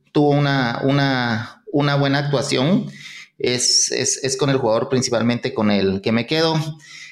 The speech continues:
Eh, los demás jugadores, pues, me parece que entregaron,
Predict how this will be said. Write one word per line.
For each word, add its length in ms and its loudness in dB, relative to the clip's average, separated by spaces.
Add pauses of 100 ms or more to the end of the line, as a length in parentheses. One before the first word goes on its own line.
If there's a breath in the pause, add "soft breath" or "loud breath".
(140 loud breath)
Eh, 180 -8
los 160 2
demás 240 0
jugadores, 520 2
pues, 180 0
me 140 0
parece 380 0
que 100 -2
entregaron, 920 0